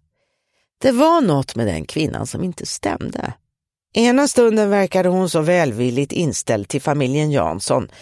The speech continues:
men i nästa stund kom de där tysta anklagelserna.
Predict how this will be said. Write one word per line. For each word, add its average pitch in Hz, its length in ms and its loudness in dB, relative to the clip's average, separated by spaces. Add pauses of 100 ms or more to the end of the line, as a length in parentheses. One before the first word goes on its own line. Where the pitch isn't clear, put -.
(320)
men 175 300 2
i 151 80 2
nästa 151 420 -2
stund 170 420 -4 (260)
kom 190 220 0
de 160 140 0
där 135 120 2
tysta - 540 -4
anklagelserna. 208 1040 -2